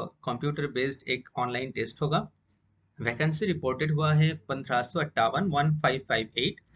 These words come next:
इसमें, अ, वन ज़ीरो नाइन एट वैकेंसी है मल्टीटास्किंग स्टाफ के लिए और थ्री सिक्सटी वैकेंसी है हवलदार पोस्ट के लिए।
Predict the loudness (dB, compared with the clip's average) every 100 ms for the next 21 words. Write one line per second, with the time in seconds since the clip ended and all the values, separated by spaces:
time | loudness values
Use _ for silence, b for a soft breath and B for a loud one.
0 | B B -12 -4 -2 -2 -4 -10 _ _
1 | -6 -2 0 -2 -6 _ _ 0 2 2
2 | 2 2 2 0 -2 -2 -4 -6 -4 -6
3 | 0 0 0 -4 -6 -4 -4 -4 -4 -4
4 | -2 0 0 -4 -2 -2 -2 -4 -4 -4
5 | -2 -2 -2 -6 -4 -2 -2 -4 -4 -4
6 | -2 -2 -8 B B -14 -6 -2 0 0
7 | 0 -2 -8 -6 -6 -6